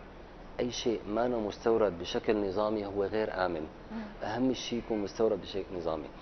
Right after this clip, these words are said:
Speaker 1: هلا صار في عنا نحن بسوريا، آه، شركات ادوية عم بتصنع هاي المواد.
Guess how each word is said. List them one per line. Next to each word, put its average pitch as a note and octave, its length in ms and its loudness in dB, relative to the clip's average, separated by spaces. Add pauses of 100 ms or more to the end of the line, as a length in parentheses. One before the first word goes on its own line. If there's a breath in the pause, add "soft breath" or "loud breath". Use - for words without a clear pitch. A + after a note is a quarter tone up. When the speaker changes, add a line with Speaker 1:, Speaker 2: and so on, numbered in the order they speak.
(260 loud breath)
Speaker 1:
هلا A2+ 160 4
صار C3+ 200 8
في C3 180 4
عنا G#2+ 260 4
نحن G#2+ 340 0
بسوريا، A2 520 4 (600 loud breath)
آه، F#2+ 180 4
شركات A2+ 460 2
ادوية A2+ 300 2
عم G2+ 140 4
بتصنع A2+ 440 2
هاي F2+ 260 0
المواد. F2 400 2